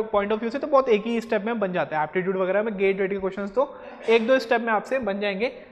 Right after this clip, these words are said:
लेकिन conventional question आए तो आपको कैसे करना है? आपको proper step by step उसको move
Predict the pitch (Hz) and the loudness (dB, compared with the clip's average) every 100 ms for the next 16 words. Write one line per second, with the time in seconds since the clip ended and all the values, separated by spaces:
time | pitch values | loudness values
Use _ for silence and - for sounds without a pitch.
0 | - 226 302 277 269 269 254 302 294 277 | 0 2 2 2 2 2 0 0 0 0
1 | 254 240 233 226 220 214 226 226 247 277 | 0 2 2 2 0 4 4 4 0 -4
2 | - - - 190 269 - 214 196 262 240 | -12 -6 -2 0 0 4 4 6 4 0
3 | - - 247 247 190 202 190 - 190 175 | -2 -2 0 0 0 -2 -2 -2 -4 -4
4 | - 233 311 - - - 165 185 226 302 | 0 2 2 -2 -14 -16 -6 0 0 0